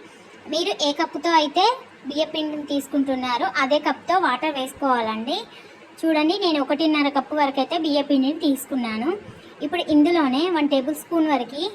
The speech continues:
ఆయిల్ని కానీ నెయ్యిని కానీ వేసేసుకోవాలండి. ఇలా వేసుకున్న తర్వాత మొత్తం ఒకసారి కలిపేసుకోండి. మనం ఇలా కలపడం వల్ల మనకి ఉప్పుడు పిండి అనేది పొడి పొడిగా వచ్చేస్తుంది, అసలు మెత్తగా అవ్వదు.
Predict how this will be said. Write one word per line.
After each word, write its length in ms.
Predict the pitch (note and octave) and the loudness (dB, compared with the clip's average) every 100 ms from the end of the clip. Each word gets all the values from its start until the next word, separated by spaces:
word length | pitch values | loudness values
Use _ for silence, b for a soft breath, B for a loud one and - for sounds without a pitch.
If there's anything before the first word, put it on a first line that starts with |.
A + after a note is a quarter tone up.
| - B B - C#4 | -12 B B -4 0
ఆయిల్ని 300 | D4 E4 F4 - | 2 2 2 2
కానీ 260 | C4 C#4 E4+ | 2 4 2
నెయ్యిని 320 | C#4+ C#4 D4+ D4 | 2 0 -2 0
కానీ 200 | B3+ E4 E4 | 0 2 2
వేసేసుకోవాలండి. 920 | C#4 D4 C4 C#4 B3 A#3 A3+ A3+ D#4+ - C#4+ | 2 0 -4 0 2 0 -6 -4 -4 -2 2
ఇలా 140 | C4+ B3+ | 4 4
వేసుకున్న 380 | B3+ C4+ D#4 D#4 C#4+ | 2 0 -4 -2 0
తర్వాత 260 | C4 C4 F#4+ D4+ | 0 0 0 -2
మొత్తం 240 | - D4 C4+ | -2 -2 -2
ఒకసారి 320 | - - F#4 - | -2 -2 0 -2
కలిపేసుకోండి. 720 | A#3+ C#4+ C4+ - A#3+ A3 C#4+ G#4 - B B B - | -2 -2 -4 -4 -4 -2 -4 -4 -10 B B B -4
మనం 160 | D4+ F4 E4+ | 0 2 2
ఇలా 120 | D#4 D4+ | 2 2
కలపడం 360 | C4+ C#4 E4 D#4+ | 0 2 2 4
వల్ల 160 | C#4 C#4+ G4 G#4+ | 4 2 2 2
మనకి 220 | D4 D4 C#4+ | 0 0 -4
ఉప్పుడు 180 | D#4 D4+ | -4 0
పిండి 180 | D4+ C4+ | 2 4
అనేది 240 | C#4 E4 G4 | 2 0 0
పొడి 160 | D#4 C4+ C#4+ | 0 0 0
పొడిగా 260 | C4+ D4+ F#4 | 0 0 0
వచ్చేస్తుంది, 580 | A#3 C#4 B3+ B3+ A#3+ D4 F#4 C#4+ | -2 -4 -4 -4 -2 -2 0 0
అసలు 260 | D4 C4+ C4 | 0 -2 -4
మెత్తగా 320 | - C#4 E4+ D4+ | -2 0 2 2
అవ్వదు. 320 | B3 A#3+ D#4 | 0 0 0